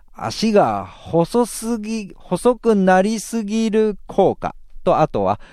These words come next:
えー、サッカーをやっている時に有利であるっていう効果がね、まあ、メリットとして挙げられるんですけども。デメリットなんかあるかな？うん。まあ、あのー、そうですね。デメリットはそ-、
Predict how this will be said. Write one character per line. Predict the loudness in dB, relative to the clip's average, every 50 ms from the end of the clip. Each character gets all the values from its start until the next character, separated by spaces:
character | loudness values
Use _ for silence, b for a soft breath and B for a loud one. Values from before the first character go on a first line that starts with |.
| B B -8
え | -8 -8 -8 -10 -12
ー、 |
サ | -6 -2 0 0
ッ | 0 -2 -6 -4
カ | 0 2 2 2 2
ー | 0
を | -2 -4
や | -4 -4 -6
っ |
て | -6 -6 -6
い | -4 -4
る | -6 -8 -12
時 | -14 -14 -14 -12 -12
に | -8 -2 0
有 | 2 4 4 2
利 | 2 -2
で | -6 -10
あ | -12 -12 -14
る | -14 -16 -20 -18
っ | -14
て | -12
い | -12 -12
う | -12
効 | -10 -8 -8 -8 -8 -10 -12
果 | -12 -12 -12 -12 -14 -18 -20 -18
が | -14 -12 -8
ね、 | -8 -8 b b b b -10
ま | -6 -6 -6 -6 -6
あ、 | -6
メ | -8 -8 -8
リ | -10 -10
ッ |
ト | -10 -10 -10 -10
と | -8 -10
し | -8 -4
て | -2 -2
挙 | -2 -2
げ | -4 -4
ら | -4 -4
れ | -4 -6 -6
る | -6 -6 -6
ん |
で | -6 -6
す | -8 -8 -8
け | -8
ど | -8 -6
も。 | -8 -8 -10 -12 -16 -20 -20 -20 -20 -20 -20 -20 -20 -20 -20 _ _ _ _ -20 -12
デ | -6 -4 -4 -2 0
メ | 0 2 2
リ | 2 0
ッ | 0 0
ト | -2 -2
な | 0 -2
ん | -4 -4
か | -4
あ | -6 -6
る | -6
か | -8 -8
な？ | -8 -8 -8 -10 -12 -18 -20 _ _ -20 _ _ _ _ -12 -10
う | -8
ん。 | -8 -6 -8 -8 -10 -10 -12 -14 -16 -18 -20 -20 -20 -20 -20 -20 -20 -20 -18 -16 -16 -16 -16 -12 -6
ま | -2 0 0
あ、 | 0 B B B B B
あ | -2 0 0
の | 2 0 0 0 0 0 0 0 -2 -2 -4 -8 -12
ー、 | _ _ _ _ _
そ | -10 -6 -2
う | -2 -2
で | -2
す | -4 -6
ね。 | -6 -6 -6 -8 -10 -8 -2
デ | 0 0 2
メ | 2 2 2
リ | 2
ッ | 0 2 0
ト | 0 0
は | 0 -2
そ-、 | -4